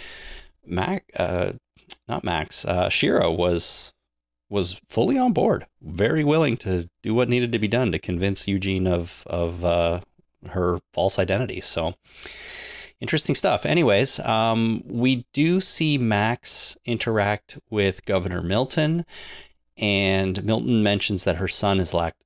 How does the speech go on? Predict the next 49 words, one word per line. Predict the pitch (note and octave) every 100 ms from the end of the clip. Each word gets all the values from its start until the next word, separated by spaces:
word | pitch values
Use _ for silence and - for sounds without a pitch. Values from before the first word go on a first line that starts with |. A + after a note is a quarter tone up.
| -
acting | F#2+ - F#2
like | E2+ D#2+
an | F2
asshole, | A2+ D3+ - D3+ C#3+ C#3 - -
and | F2+
she | -
wants | G2 F#2 -
to |
cut | - - C3+
off | D3
his | - A#2+
line | A#2 A2+
of | A2
credit. | - E2+ - - - _ - - - - _ _ _ _ -
Um, | F2 F2 E2+ F2 F#2 - _ _ _
and | G#2+ G2
then | F#2+ F#2
Hornsby | F2+ C3 C#3+ A#2+
shows | G#2+ A2 F#2+ F2+
up, | F2 -
and | F2+
Max | F#2 F2+
says | - F#2 E2
that | F2
he | F#2+
was | F2
talking | - D#2+ -
about | E2 D#2+
Alexandria. | D#2+ D#2 - D2+ C#2+ - - -
Like, | F2 -
he | -
comes | F#2 F2
in | E2+
to | D2+
talk | - - -
to, | - E2 D#2
uh, | D2 E2
Milton | E2+ D#2 D#2+
about | D2 C#2
it. | C#2+ - - - - - - _ _ _
So | - E3
she | D#3 G4+
clearly | C4 - F#3 D#3 G#2+
knows | G#2 F2+ -
that | F2+
her | F#2+
son | E2+ - G2 F2
is | D#2+
a | F2 D#2